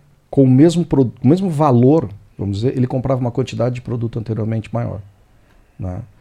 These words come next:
Só que o poder de compra dele vem caindo. Então o produtor, pra continuar produzindo e vendendo aquilo e não impactar numa redução, né, da, da, da quantidade que o consumidor vai comprar,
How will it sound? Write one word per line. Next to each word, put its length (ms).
Só 220
que 100
o 40
poder 340
de 100
compra 300
dele 220
vem 460
caindo. 420
Então 220
o 40
produtor, 380
pra 100
continuar 640
produzindo 540
e 40
vendendo 500
aquilo 500
e 100
não 320
impactar 680
numa 220
redução, 680
né, 340
da, 240
da, 120
da 240
quantidade 640
que 80
o 60
consumidor 500
vai 140
comprar, 500